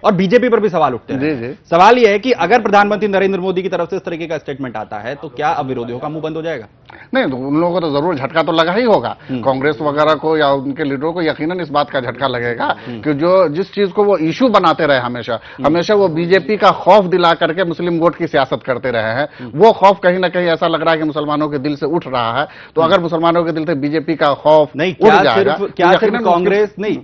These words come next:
Speaker 1: नहीं, विरोधियों का मतलब सिर्फ कांग्रेस से
Speaker 2: नहीं,
Speaker 1: नहीं है,
Speaker 2: कांग्रेस
Speaker 1: या
Speaker 2: या जो
Speaker 1: तमाम
Speaker 2: भी
Speaker 1: पार्टियों
Speaker 2: सेकुलर
Speaker 1: से नहीं
Speaker 2: जब
Speaker 1: है।
Speaker 2: पार्टियां
Speaker 1: मैं इमाम
Speaker 2: हैं।
Speaker 1: बुखारी साहब को भी
Speaker 2: जी।
Speaker 1: उसमें जोड़ लेना चाहता हूं। अगर
Speaker 2: जी।
Speaker 1: वो इस तरीके का statement देते हैं कि मुस्लिम लोगों को उनके certificate की जरूरत नहीं है, तो क्या इमाम बुखारी साहब नहीं चाहते हैं कि प्रधानमंत्री की तरफ से इस तरीके का statement आए?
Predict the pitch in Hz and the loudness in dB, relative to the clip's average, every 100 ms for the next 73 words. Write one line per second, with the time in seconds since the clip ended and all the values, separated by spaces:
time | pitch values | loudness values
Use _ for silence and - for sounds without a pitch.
0 | 139 139 135 147 151 180 208 202 185 208 | -6 -4 0 0 2 2 2 0 0 0
1 | 226 185 151 151 160 196 - 180 208 226 | 0 0 -2 -2 -2 0 0 4 4 6
2 | 277 254 202 220 277 190 214 220 226 208 | 6 6 4 4 4 4 4 4 4 2
3 | 214 156 - 160 170 175 226 220 208 196 | 2 0 2 2 4 4 6 8 8 6
4 | 208 220 226 233 233 214 214 214 220 208 | 6 4 2 0 -2 2 2 4 0 -2
5 | 135 113 104 - _ 139 160 226 226 233 | -4 -6 -14 -20 _ -2 2 2 6 6
6 | 214 - 185 175 196 202 180 165 190 143 | 6 0 -2 0 -2 -2 -4 -6 -6 -2
7 | 147 135 208 131 135 156 180 156 185 190 | -2 -2 -4 -6 -8 -6 -4 -4 -2 -2
8 | 180 170 147 196 180 208 160 131 135 151 | -2 -4 -4 -6 -4 -4 -4 -6 -6 -6
9 | - 175 131 170 147 139 175 135 165 _ | -6 -4 -2 -4 -6 -6 -4 -6 -10 _
10 | _ - 180 196 202 202 196 170 190 196 | _ -6 0 2 2 2 2 2 0 2
11 | 185 135 160 175 170 190 196 208 175 170 | 0 0 -2 -2 -4 -6 -6 -6 -2 -2
12 | 170 170 185 180 180 190 180 180 180 190 | -2 -4 -4 -4 -4 -4 -6 -6 -6 -6
13 | 190 185 185 185 | -6 -8 -8 -10